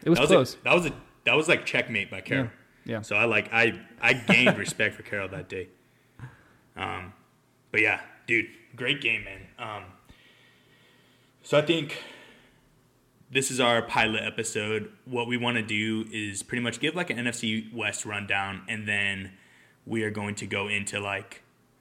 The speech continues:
Speaker 2: um, our favorite game of the week
Speaker 1: Mm.
Speaker 2: besides our team stuff.
Speaker 1: Yeah.
Speaker 2: And, like, this week, hands down, gotta go to the Cowboys-Falcons game.
Speaker 1: Come on.
Speaker 2: Right? Cowboys-Falcons. Like,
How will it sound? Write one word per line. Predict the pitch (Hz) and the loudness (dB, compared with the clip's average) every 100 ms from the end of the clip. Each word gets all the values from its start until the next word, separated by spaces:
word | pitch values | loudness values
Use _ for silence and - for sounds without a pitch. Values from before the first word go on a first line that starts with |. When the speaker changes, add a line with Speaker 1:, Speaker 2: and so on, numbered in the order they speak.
| - | -12
Speaker 2:
um, | 117 123 131 - _ _ _ _ _ _ _ _ _ - - | -12 -12 -16 -20 _ _ _ _ _ _ _ _ _ -16 -2
our | 139 | -2
favorite | - 117 107 | 2 0 2
game | 104 104 | -2 -2
of | |
the | 101 | -4
week | 98 98 - | -8 -10 -4
Speaker 1:
Mm. | 165 160 135 107 - _ _ - | 4 6 4 0 -12 _ _ -2
Speaker 2:
besides | 110 - 95 98 95 | 0 4 4 4 2
our | 98 98 | -4 -4
team | - 95 95 | -6 -10 -10
stuff. | - - | -12 -6
Speaker 1:
Yeah. | 113 104 101 - - | -4 -4 -6 -10 -2
Speaker 2:
And, | 120 113 | -2 2
like, | 107 104 120 | 0 0 -2
this | 117 127 - | 2 2 2
week, | 117 107 110 | 0 0 -4
hands | - 117 113 101 | -2 0 2 0
down, | 101 98 95 95 - _ - - | 0 -2 -4 -14 -20 _ -18 -2
gotta | 117 104 104 | 2 4 2
go | 104 101 | -2 -6
to | 98 - 101 98 95 95 92 _ _ _ _ _ _ - | -6 -6 -6 -6 -8 -10 -14 _ _ _ _ _ _ -4
the | |
Cowboys-Falcons | 104 113 101 101 101 95 - 95 92 95 104 | -2 2 2 0 -4 -4 -6 -8 -8 -12 -12
game. | - 95 - _ | -12 -14 -16 _
Speaker 1:
Come | - 131 | -4 -2
on. | 120 107 - - | -2 -6 -14 -8
Speaker 2:
Right? | 104 104 117 - | 0 0 0 -6
Cowboys-Falcons. | - 113 123 117 - 104 101 98 104 | -2 0 0 -2 0 0 -2 -8 -4
Like, | 104 104 | -2 -2